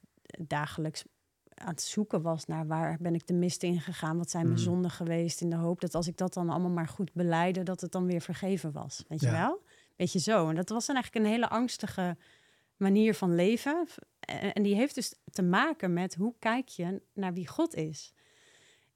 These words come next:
Speaker 1: En, ehm, totdat ik dus eigenlijk ontdekte, toen was ik een jaar of zestien, eh, dat God heel anders was. Ik had echt een ontmoeting met hem.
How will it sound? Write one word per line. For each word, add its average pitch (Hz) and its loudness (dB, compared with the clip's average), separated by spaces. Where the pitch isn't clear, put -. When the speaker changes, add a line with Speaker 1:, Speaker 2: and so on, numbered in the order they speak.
Speaker 1:
En, 220 4
ehm, 208 0
totdat 285 2
ik 214 0
dus 196 0
eigenlijk - -2
ontdekte, 190 2
toen 180 -2
was 165 0
ik 170 -6
een 170 0
jaar 165 2
of 156 -6
zestien, 226 -2
eh, 180 2
dat 175 0
God - -4
heel 180 -2
anders 196 2
was. 151 -6
Ik 175 -6
had 165 -2
echt - -6
een 170 -2
ontmoeting 202 2
met 208 2
hem. 214 0